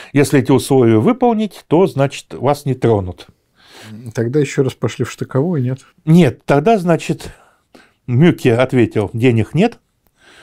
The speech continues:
Speaker 1: оружие не сдаем". Опять, значит,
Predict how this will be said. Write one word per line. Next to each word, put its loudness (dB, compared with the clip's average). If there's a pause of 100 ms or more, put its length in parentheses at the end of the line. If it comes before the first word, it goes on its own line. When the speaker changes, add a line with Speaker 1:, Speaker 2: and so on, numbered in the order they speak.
(160)
Speaker 1:
оружие 2
не -4
сдаем". 0 (520)
Опять, 0
значит, -8